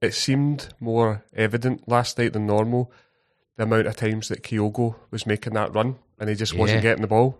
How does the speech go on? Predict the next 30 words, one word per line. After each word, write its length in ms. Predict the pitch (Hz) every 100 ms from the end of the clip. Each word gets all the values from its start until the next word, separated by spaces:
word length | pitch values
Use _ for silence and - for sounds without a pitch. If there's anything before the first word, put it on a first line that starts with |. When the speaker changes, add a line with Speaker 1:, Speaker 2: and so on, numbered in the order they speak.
| -
Speaker 1:
Like, 160 | 113
it 120 | 120 117
seemed, 560 | - 127 127 123 - _ _ _ _ _ _
I 60 | 131
know 200 | 143 143
we've 180 | 131 117
been 240 | 113 101 - -
sort 200 | - 98
of 80 |
decrying 440 | 101 - 104 98 104
that 180 | 104 -
for 360 | 104 98 - - _ _ _ _
eighteen 280 | 110 107 104
months 240 | 101 107 127
or 60 |
so 300 | 117 127 117 110 _ _ -
since 360 | 107 101 -
Kyogo's 360 | - 110 101 104
been 180 | 120 123
here, 200 | 135 139 - - _
but 260 | - 110 - _ _ _ _
it 140 | 107
seemed 500 | 101 127 123 123 120 - - _ _ _ _ _
sort 220 | - 110 -
of 320 | 98 - - _ _ _ _ _ -
as 140 | 107
if 120 | 107
that 140 | 117 -
was 100 | -
happening 460 | 107 - 113 107